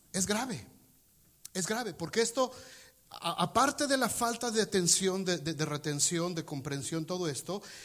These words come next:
el niño entra después de esta etapa de ausentismo, ya entra al, e-, es la antesala de lo que es la depresión infantil.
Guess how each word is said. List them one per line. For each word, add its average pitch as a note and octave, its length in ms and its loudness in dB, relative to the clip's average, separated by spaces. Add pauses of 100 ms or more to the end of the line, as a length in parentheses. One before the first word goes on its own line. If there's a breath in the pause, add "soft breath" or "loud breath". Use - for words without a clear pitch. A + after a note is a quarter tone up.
(120 loud breath)
el E3+ 160 0
niño B3+ 260 0
entra B3 240 -2
después A3 380 2
de A#3 80 -2
esta A3 160 -4
etapa F#3 400 -2
de F3 60 -4
ausentismo, E3 760 -4 (260 loud breath)
ya F#3+ 220 4
entra G#3+ 240 -2
al, E3+ 280 0
e-, F3+ 180 0
es F#3+ 120 2
la A#3 80 4
antesala G3+ 580 2
de D3+ 120 -4
lo D3 100 -4
que E3 120 -2
es E3 40 -4
la E3+ 100 0
depresión D#3 520 0
infantil. C3 580 -2